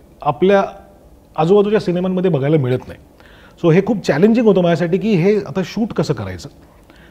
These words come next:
So त्याच्यासाठी आम्ही एक, अ, एक शैली निर्माण केली, आमची, आमची एक शैली त्याच्यासाठी develop केली.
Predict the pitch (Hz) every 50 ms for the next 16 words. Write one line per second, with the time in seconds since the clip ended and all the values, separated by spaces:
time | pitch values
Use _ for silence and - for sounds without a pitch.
0 | _ - 185 180 - 175 151 - 185 - 202 151 190 208 185 175 190 202 208 196
1 | 202 - 202 202 202 196 196 185 - 175 190 190 - - - 180 170 185 190 208
2 | 196 - - - - - - _ - 170 160 165 170 175 175 170 160 170 143 147
3 | 151 143 135 143 131 - - 165 156 190 160 - - 160 151 165 170 170 160 139
4 | 151 147 160 156 165 160 160 160 156 135 143 143 156 180 170 170 - 120 107